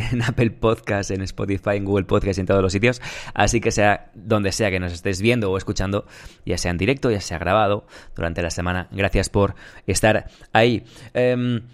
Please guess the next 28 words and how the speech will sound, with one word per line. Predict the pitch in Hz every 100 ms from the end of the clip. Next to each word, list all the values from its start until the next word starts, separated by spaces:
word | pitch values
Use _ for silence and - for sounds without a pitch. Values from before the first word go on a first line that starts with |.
| _ _ _
estamos | - 135 170 151
muy | 156 147
contentos | 127 127 131 104 101
con | 113 107
este, | 98 110 107 104 98 - -
eh, | 104 101 98
lanzamiento | 104 101 107 123 113 107
del | 101 101 95
programa | 104 110 107
Mi | 104
Trading | 104 104
treinta | 98 101 95
Pro. | 120 131 113 -
Es | 87 95
un | 101 98
programa | 95 101 95
en | 92
el |
que | 90
estamos, | 90 95 95 90 -
eh, | 92 90
Giancarlo | 90 92 92 92 92
y | 90
yo, | 95 92
acompañando | 82 95 92 92 98 113 117 113 95
durante | 90 92 101
un | 98
proceso | 95 95 98 - 92